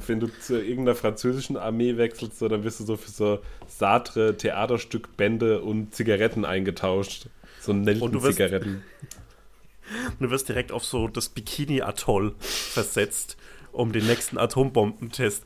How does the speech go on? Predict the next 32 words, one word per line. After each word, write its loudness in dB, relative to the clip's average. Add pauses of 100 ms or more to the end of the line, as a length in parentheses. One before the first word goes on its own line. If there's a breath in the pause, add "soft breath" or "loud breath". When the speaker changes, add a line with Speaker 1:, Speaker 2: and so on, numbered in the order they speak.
(100)
Speaker 2:
nächsten 0
komplett 0
sinnlosen 2
Atombombentest -2
mitzumachen. -4
Speaker 1:
Meinst 6
du, -6
dann 4
werde 6
ich -2
so 0
Godzilla-mäßig 2
wachsen 2
und -2
bin 8
einfach 4
ganz 2
groß 6
und 0
stürm 2
Tokio, 4
aber 4
ich -2
nerv 4
die -2
Leute 6
nur 2
mit 0
so 4
irgendwelchen 2
popkulturellen 4
Referenzen? 2